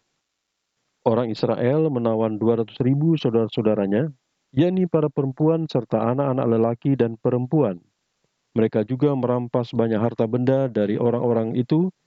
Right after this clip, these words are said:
dan membawa rampasan tersebut ke Samaria. Namun di sana ada seorang nabi Tuhan yang bernama Oded.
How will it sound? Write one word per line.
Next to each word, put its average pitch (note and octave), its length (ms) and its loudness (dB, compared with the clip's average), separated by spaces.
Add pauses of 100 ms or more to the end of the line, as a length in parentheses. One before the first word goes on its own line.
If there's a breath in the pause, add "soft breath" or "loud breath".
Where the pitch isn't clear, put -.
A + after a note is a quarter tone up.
(400)
dan E3+ 240 0
membawa C3 480 0
rampasan B2 480 -4
tersebut A#2+ 480 0 (160)
ke A#2+ 240 0
Samaria. G2+ 640 0 (1120)
Namun F#3 400 0
di F3 80 2
sana E3+ 400 0
ada B2 240 0
seorang A2+ 400 -2
nabi C#3 320 0
Tuhan D#3+ 400 0
yang A#2 240 0
bernama A2+ 400 0
Oded. G#2+ 400 0